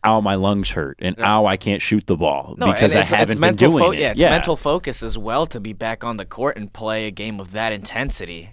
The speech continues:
Speaker 2: you know,
Speaker 1: And,
Speaker 2: right back
Speaker 1: and I'm
Speaker 2: into
Speaker 1: not
Speaker 2: it.
Speaker 1: gonna sit here and say Malik is the strongest mental warrior on the team. We've seen him have his lapses. We've seen him have his games where he's gone out there and got lost, and you kinda forget that he's on the floor. And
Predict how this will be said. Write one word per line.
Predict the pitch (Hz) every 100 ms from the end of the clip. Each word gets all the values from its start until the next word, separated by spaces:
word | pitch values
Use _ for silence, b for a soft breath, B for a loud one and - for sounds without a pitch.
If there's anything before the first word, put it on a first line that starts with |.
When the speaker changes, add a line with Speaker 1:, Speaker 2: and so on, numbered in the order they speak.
| -
Speaker 2:
you | 98
know, | 95 90 - - _ _
Speaker 1:
And, | 147 143
Speaker 2:
right | 135 135 -
back | 131 151
Speaker 1:
and |
I'm | 151
Speaker 2:
into | 185
Speaker 1:
not |
Speaker 2:
it. | 220
Speaker 1:
gonna | 190 160
sit | 175 165
here | 151
and |
say | 139 151
Malik | 147 123 123 143
is | 139
the | - 110
strongest | - 127 135 127
mental | 110 120 127 110
warrior | 101 113 143 123
on | 101
the | 117
team. | - 151 131
We've | 139 -
seen | 160 196
him | 190
have | 147 156
his | 156 120
lapses. | 113 175 113 78
We've | 107 113
seen | 147 180
him |
have | 135 131 135
his | 131
games | 107 117 175 127
where | 104
he's | 113 110
gone | 110 113
out | 127 127
there | 117 135
and | 107
got | 123 107
lost, | 104 151 98 -
and | 98
you |
kinda | 104 110
forget | 113 117 78 113 127
that | 123
he's | 117 107
on | 113 120
the |
floor. | 113 - 113 151 90
And | 76